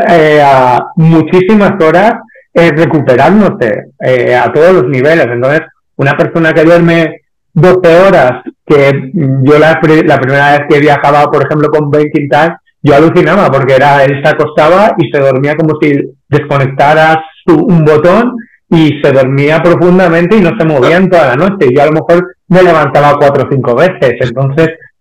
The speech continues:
esto, pues, imagínate, les da una capacidad de entrenar a unas cargas elevadísimas y de recuperar de una forma espectacular, de, de día tras día. Entonces,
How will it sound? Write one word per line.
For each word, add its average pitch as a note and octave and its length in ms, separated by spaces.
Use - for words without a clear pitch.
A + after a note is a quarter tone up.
esto, D3 320
pues, D3+ 160
imagínate, C#3+ 800
les B2 160
da C3+ 100
una C#3 140
capacidad C#3+ 800
de D#3+ 320
entrenar C3+ 720
a C#3 160
unas C#3+ 260
cargas D3 420
elevadísimas D3+ 880
y B2+ 160
de B2 120
recuperar A#2 840
de B2+ 680
una A2+ 220
forma B2+ 540
espectacular, C3 920
de, B2+ 240
de C#3 260
día D3 480
tras C#3 300
día. D#3+ 320
Entonces, A#2+ 440